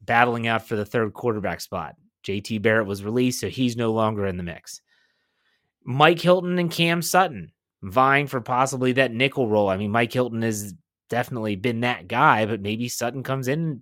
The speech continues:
and plays extremely well and shows that he can do something. There's more than just these three, but it just goes to show you that we're just not getting to see it.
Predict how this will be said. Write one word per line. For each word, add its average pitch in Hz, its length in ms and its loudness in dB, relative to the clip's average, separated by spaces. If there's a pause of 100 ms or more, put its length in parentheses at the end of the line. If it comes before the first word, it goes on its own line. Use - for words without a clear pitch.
and 131 220 -10 (100)
plays 127 380 -2
extremely 120 540 -6
well 165 240 0
and 110 100 -6
shows 113 220 0
that 110 80 -2
he 127 100 -2
can 127 160 -4
do 143 140 -2
something. - 320 -12 (480)
There's 202 240 8
more 190 260 6
than 135 160 4
just 131 280 4
these 123 320 0
three, 127 540 0 (680)
but 131 100 4
it 131 60 2
just 185 260 -2
goes 180 220 4
to 120 80 -2
show 147 220 2
you 127 200 2
that 110 160 -4
we're 139 140 -2
just 143 200 -4
not 120 300 -6
getting 104 280 -6
to 90 60 -10
see 87 240 -10
it. - 120 -16